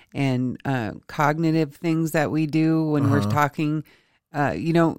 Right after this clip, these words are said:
Speaker 1: you don't really capture that in a Zoom call or in a video chat because you,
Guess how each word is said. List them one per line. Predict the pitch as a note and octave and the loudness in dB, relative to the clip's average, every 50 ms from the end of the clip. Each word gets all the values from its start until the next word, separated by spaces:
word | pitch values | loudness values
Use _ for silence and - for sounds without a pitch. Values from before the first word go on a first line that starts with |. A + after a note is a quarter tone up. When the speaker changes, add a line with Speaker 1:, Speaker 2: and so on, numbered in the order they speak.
| _ _ _ | _ _ _
Speaker 1:
you | - D#3+ D3+ | -20 -12 -4
don't | D#3 F3+ F3+ F3 - | -2 0 0 0 0
really | E3+ E3+ D#3+ D#3 | 0 0 0 -2
capture | D3 - - - - C#3+ C#3+ - - - G3 F#3+ | -4 -6 -6 -4 -2 -2 -2 -4 -4 -4 -2 0
that | F#3 F#3+ G3 G3 F#3+ - - - | 0 0 0 0 -2 -2 -4 -4
in | B2+ C#3 C#3 C3+ C3 C3+ C3+ C3 C3+ B2+ - - _ - | -2 -2 0 0 0 0 -2 -2 -4 -8 -12 -20 _ -8
a | - C3 C3 B2+ | -6 -4 -4 -4
Zoom | B2+ B2+ C#3+ D3 D3 D3+ D#3 D#3+ | -2 0 0 2 2 2 0 -2
call | - E3+ E3 D#3 D#3 D#3+ D#3 D3 | -4 -4 -4 -2 -2 -2 -2 -2
or | B2+ A#2+ A#2+ A#2+ | -2 -2 -4 -4
in | - - B2+ B2 | -4 -6 -6 -6
a | A#2+ | -4
video | A#2 C3 C3+ C#3+ D3 D#3 | -4 -4 -2 -2 -2 -2
chat | D#3 - - F3 E3 E3 E3+ D3+ - | -4 -4 -4 -4 -2 -2 -4 -4 -6
because | - - - - C3 A#2+ A#2+ A#2+ - _ _ - - - - - _ _ - | -10 -10 -6 -4 -2 -2 -2 -4 -8 _ _ -20 -20 -20 -20 -20 _ _ -14
you, | - D3 D3+ D#3 | -8 -6 -6 -6